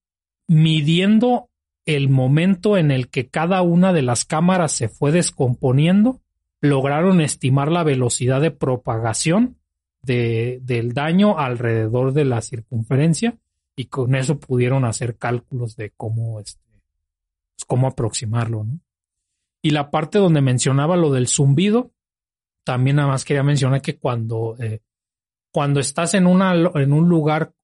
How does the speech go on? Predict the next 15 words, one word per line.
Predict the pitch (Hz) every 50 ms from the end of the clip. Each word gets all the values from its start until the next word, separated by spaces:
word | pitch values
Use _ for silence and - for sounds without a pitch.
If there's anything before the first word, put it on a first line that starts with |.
| _
de | - 151 123 131
una, | 131 143 156 165 170 170 -
un | 156 156 170
acelerador | 175 160 - 156 131 127 120 120 117 120 131 143 151
de | 160 156
mucha | 156 143 127 117 - - 120 113
menos | 117 127 135 147 170 - -
energía | 139 131 123 120 117 - - 170 208 247 - _ _ _ _ _ _ _ _ _ _ _ -
y | 160 135
hay | 135 143 156 160
ciertos | - - 175 170 170 - 196 165 -
elementos | 170 139 131 123 131 131 135 147 139 170 147 -
que | - -
están | 117 - - - 131 135 143 151 143
funcionando, | - - 160 151 139 - - 143 127 131 143 160 170 175 175 226 240 -